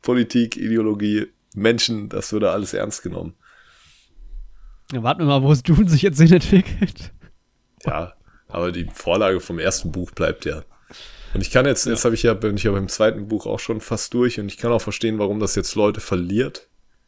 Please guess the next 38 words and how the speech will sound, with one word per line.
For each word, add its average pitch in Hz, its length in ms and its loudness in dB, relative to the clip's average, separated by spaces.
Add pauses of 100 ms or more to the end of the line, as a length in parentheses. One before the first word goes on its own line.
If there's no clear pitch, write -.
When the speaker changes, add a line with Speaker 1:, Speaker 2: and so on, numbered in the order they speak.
(520)
Speaker 1:
weil - 80 -4
es - 80 -4
halt 92 120 -6
viel 127 360 -2
philosophischer 120 760 -4
wird 135 300 -4 (240)
als - 180 -6
das 113 140 -8
erste 113 280 -2
Buch. 123 360 -8 (760)
Aber 95 160 -2
es 92 120 -2
ist 101 160 -2
alright, 90 520 0
so. - 420 -12
Also 85 240 -4
wenn 92 100 -2
man 92 120 -4
sich - 140 -14
für 98 100 -10
Philosophie 95 520 -6
interessiert, 107 500 -6
ist - 160 -10
es - 120 -10
immer 90 180 -6
noch 85 160 -10
alright. 85 500 -6 (460)
Speaker 2:
Die - 60 -18
Frage 143 240 4
Speaker 1:
Aber - 80 4
Speaker 2:
ist, 139 100 2
Speaker 1:
mir 110 120 6
Speaker 2:
wann 156 200 2
guckst - 320 0
du 151 40 2
den 135 160 0
Film 147 320 0
komplett? - 480 -12